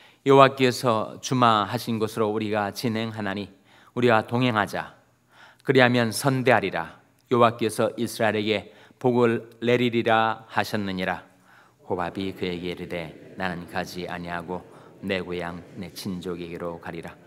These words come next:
모세가 가로되, "청컨대 우리를 떠나지 마소서. 당신 우리가 광야에서 어떻게 진칠 것을 아나니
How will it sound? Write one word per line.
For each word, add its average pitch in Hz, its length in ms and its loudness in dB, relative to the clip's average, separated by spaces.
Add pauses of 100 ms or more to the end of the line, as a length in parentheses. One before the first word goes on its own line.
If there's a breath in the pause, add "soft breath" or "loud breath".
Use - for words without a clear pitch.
(440 loud breath)
모세가 117 460 2
가로되, 120 400 6
"청컨대 127 420 2
우리를 123 380 4
떠나지 117 380 2
마소서. 104 560 0 (400 soft breath)
당신 117 460 0
우리가 107 480 0
광야에서 110 680 -2 (300 loud breath)
어떻게 117 500 -2
진칠 120 680 -4
것을 110 440 -2
아나니 98 400 -4